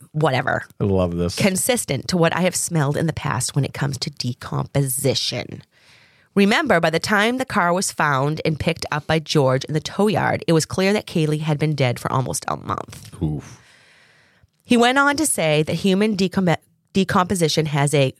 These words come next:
Speaker 1: quote, "very unique and distinctive smell." He also said, "The instant flash in my mind was, 'Whoa,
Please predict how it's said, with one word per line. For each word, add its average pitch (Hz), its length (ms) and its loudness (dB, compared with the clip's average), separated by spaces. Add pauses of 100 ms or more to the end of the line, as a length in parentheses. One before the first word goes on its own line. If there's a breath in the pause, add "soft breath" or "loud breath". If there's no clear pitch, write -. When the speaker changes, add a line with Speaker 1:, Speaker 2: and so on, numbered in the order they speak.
Speaker 1:
quote, - 400 0
"very 160 380 2
unique 185 420 0
and 156 100 -2
distinctive 151 720 0
smell." - 540 -4 (1080 soft breath)
He - 160 0
also 233 380 2
said, 135 380 -2
"The 175 280 2
instant 254 560 0 (480)
flash 170 840 0
in 190 120 -2
my 190 160 2
mind 147 300 2
was, 135 280 0 (100)
'Whoa, 143 580 2